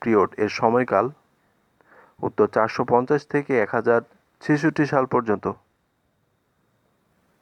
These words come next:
ইংরেজি সাহিত্যের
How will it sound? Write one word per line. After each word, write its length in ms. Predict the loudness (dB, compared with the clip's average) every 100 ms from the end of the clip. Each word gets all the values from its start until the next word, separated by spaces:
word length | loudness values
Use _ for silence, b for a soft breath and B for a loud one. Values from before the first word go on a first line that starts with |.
| _ _ _ _ _ _ _ _ _ _ _ _ _ _ _ _ _ _ _ _ _ _ _ _ _
ইংরেজি 400 | 2 4 4 4
সাহিত্যের 440 | 2 0 2 4